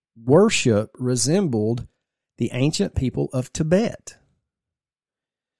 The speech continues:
Subsequently, Kincaid's team acknowledged the significance of the discovery and christened the complex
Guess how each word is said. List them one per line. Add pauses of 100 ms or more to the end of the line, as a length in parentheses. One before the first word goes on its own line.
(480)
Subsequently,
Kincaid's
team
acknowledged
the
significance
of
the
discovery
and
christened
the
complex